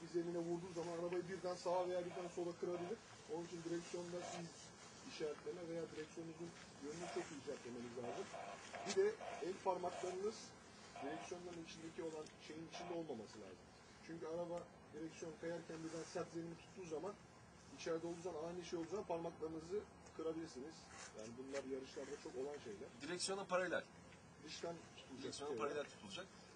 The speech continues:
Speaker 1: Yani
Speaker 2: Kimi yerlerde tek elle manevra, e, ekoz şeklinde. Kimi yerlerde tek elle manevrada daha kolay, e, manevra gücü olabilir. Kanallarda kimi zaman direksiyonu bıraksanız da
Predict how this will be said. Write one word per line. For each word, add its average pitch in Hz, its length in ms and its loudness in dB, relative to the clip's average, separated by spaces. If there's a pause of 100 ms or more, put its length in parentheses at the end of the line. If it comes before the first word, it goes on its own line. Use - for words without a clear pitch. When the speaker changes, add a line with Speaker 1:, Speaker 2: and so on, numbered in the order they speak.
Speaker 1:
Yani 127 100 -2
Speaker 2:
Kimi 214 200 8
yerlerde 196 560 10 (260)
tek 214 180 6
elle 190 180 4
manevra, 170 460 4 (200)
e, 120 40 -2 (540)
ekoz 120 320 2 (300)
şeklinde. 120 340 -4 (440)
Kimi 202 140 2
yerlerde 196 300 6 (100)
tek 214 160 0
elle 196 160 4
manevrada 175 520 2
daha 180 180 10
kolay, 160 220 0
e, - 360 -8 (720)
manevra 175 280 4
gücü 160 280 -4 (360)
olabilir. 170 400 0 (800)
Kanallarda 190 680 10 (240)
kimi 196 180 2
zaman 185 300 8
direksiyonu 185 420 2
bıraksanız 185 520 8
da 190 160 6